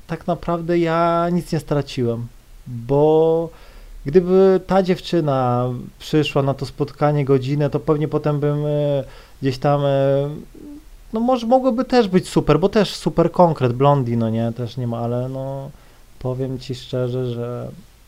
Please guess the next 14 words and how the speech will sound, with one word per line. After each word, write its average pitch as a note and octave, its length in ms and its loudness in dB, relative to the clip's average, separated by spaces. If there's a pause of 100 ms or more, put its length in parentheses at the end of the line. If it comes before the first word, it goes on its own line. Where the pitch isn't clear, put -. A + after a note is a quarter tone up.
(760)
nigdy, D3+ 840 0
zawsze, C#3+ 360 -2
jak C#3 220 0
to C#3+ 120 -6
mówię, C#3 420 0 (880)
nic B2+ 260 -6
nie A#2+ 140 -2
dzieje A#2+ 260 -2
się B2 140 -8
bez A#2+ 180 -4
przyczyny D#3 640 -6 (440)
i D3+ 160 -2
odwołanie D3 680 0
spotkań D3+ 600 -4